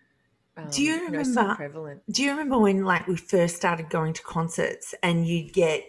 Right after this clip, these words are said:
Speaker 2: those tickets and it'd just say Michael Gudinski preden-, uh,
Speaker 1: Yeah.
Speaker 2: presents, and then
Speaker 1: Yes.
Speaker 2: you'd,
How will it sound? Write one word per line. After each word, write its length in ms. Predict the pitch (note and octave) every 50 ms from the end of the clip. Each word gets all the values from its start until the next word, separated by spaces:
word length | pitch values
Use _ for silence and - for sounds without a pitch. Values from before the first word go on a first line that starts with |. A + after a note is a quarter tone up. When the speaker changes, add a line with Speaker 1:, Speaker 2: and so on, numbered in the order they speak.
| - -
Speaker 2:
those 340 | F3+ F3 E3 D#3 D#3 - -
tickets 420 | - F#3+ F3+ - F#3 D#3+ - -
and 100 | E3+ E3
it'd 160 | D#3+ D#3+ D#3
just 200 | - E3+ D#3 -
say 160 | - F3 D#3+
Michael 400 | D#3 D#3 D#3 D3+ D3+ - - E3
Gudinski 480 | D#3+ E3 D#3 D3+ D3 - - - E3 -
preden-, 460 | - E3 C#3+ - D3 C#3 B2+ - - D#3
uh, 60 | D3+
Speaker 1:
Yeah. 120 | D3+ D3+ D#3
Speaker 2:
presents, 720 | E3+ D#3 - E3+ E3+ D3+ C3+ C3+ - - - - - - - - - - - - -
and 200 | F#3 F3+ F3+ E3+
then 160 | E3 E3 E3+ E3+
Speaker 1:
Yes. 40 | E3+
Speaker 2:
you'd, 300 | E3+ D#3+ D#3+ D3+ -